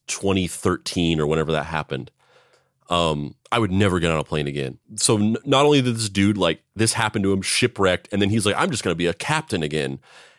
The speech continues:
Not only that, but, like, he was fine. He just did that for years and was fine, and nothing ever happened again.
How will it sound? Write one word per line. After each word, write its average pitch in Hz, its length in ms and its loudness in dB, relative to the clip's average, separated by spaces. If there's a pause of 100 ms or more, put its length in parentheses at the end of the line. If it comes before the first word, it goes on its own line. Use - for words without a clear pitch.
(160)
Not 160 280 4
only 156 180 4
that, 98 460 0 (240)
but, 127 360 2 (200)
like, 113 320 0 (220)
he 156 180 -2
was 139 180 4
fine. 139 460 0 (100)
He 131 140 0
just 135 200 2
did 139 200 4
that 95 340 0 (120)
for 120 120 0
years 104 560 2
and 98 160 0
was 92 120 2
fine, 98 500 -2 (100)
and 92 140 0
nothing 107 300 2
ever 98 180 2
happened 90 320 -2
again. 71 300 -6